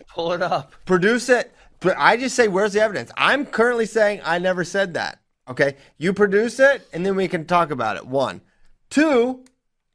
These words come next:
Speaker 2: I completely agree with him. It is a very exciting match. It shows a lot of dynamic stuff. Is it the, I'm not saying we should show the highest skilled match ever. I'm saying, what's something entertaining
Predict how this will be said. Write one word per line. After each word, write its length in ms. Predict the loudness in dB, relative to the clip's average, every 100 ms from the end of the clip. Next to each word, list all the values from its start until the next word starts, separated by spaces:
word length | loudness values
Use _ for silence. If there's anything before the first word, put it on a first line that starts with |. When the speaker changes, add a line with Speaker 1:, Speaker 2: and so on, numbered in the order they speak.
| _ _
Speaker 2:
I 140 | -6 -4
completely 520 | -4 -2 -2 0 0
agree 280 | 0 -2 0
with 140 | 0
him. 220 | -2 -8 -16 -20 -16 -4
It 120 | -2
is 140 | 0
a 80 | 0
very 320 | 2 2 0
exciting 420 | -2 -2 -2 0
match. 240 | -4 -6 -10 _ _
It 140 | -8
shows 260 | -2 0 0
a 60 | 0
lot 200 | 0 0
of 140 | -2
dynamic 540 | -2 -2 -4 -4 -6
stuff. 280 | -6 -4 -4 -6 _
Is 160 | -4 -2
it 140 | -2
the, 200 | 0 -2 -4 -18 -6
I'm 100 | -2
not 180 | -2 -4
saying 380 | -4 -4 -4 -10 -8
we 120 | -8
should 120 | -6
show 160 | -6 -4
the 100 | -4
highest 500 | -4 -4 -2 -4 -10
skilled 760 | -4 0 4 4 2 -2 -4
match 340 | -4 -4 -6
ever. 380 | -6 -4 -2 -4
I'm 80 | -4
saying, 220 | -4 -4 -6 _
what's 180 | -2 -2
something 240 | -2 -4 -4
entertaining 960 | -2 -2 -4 -4 -4 -2 -2 -4 -6